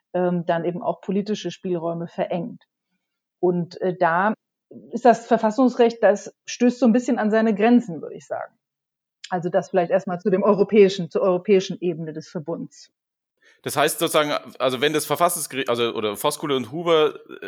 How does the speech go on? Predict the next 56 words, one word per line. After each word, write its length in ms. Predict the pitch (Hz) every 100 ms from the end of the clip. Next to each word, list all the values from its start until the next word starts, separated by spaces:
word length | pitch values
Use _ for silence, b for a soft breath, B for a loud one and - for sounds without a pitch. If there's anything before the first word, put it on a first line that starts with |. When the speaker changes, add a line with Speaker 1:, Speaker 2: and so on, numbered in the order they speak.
| -
Speaker 2:
erzählen 460 | 113 - 139 135 135
das 160 | 123
ja 100 | 123
jetzt 200 | 113 110
auch 180 | - 120
so, 260 | - 135 147
dass, 460 | 127 - - -
dass 240 | - 120 113
es 440 | 107 - - - -
eben 300 | - 113 113
jetzt 200 | 110 -
gar 160 | - 147
nicht 140 | 139
darum 280 | 123 117 101
geht, 260 | 127 123
dem, 220 | 113 107 90
dem, 320 | 104 101 -
dem 180 | 101 90
E 120 | 107
U 40 |
G 160 | 101 95
H 340 | 104 113 110 b b b b b
sozusagen 260 | - 104 101
den 120 | 104
Stuhl, 520 | 101 - 202 196 160 -
äh, 540 | 67 117 107 - - -
unterm 380 | 120 117 107
Hintern 320 | 107 117 104 98
wegzuschlagen, 800 | - - - 104 90 87 92
sondern 380 | 85 107 107 107
ihn 260 | 107 110 107
eher 300 | 120 123 123
sozusagen 400 | 117 117 110 110
dazu, 340 | 113 - 113
also 160 | 104 104
es 100 | -
geht 120 | 135
nicht 140 | 131
darum, 260 | 120 127 131 -
dass 180 | 113
er, 140 | 113 107
dass 180 | 107 -
der 140 | 107
E 20 |
U 100 | 107
G 60 | 110
H 120 | 107
zu 120 | 104
viel 200 | - 160
macht, 160 | 170 135
sondern 180 | 120 117
dass 120 | 113
er 60 |
zu 180 | - 120
wenig 320 | 127 135 107
macht. 220 | - -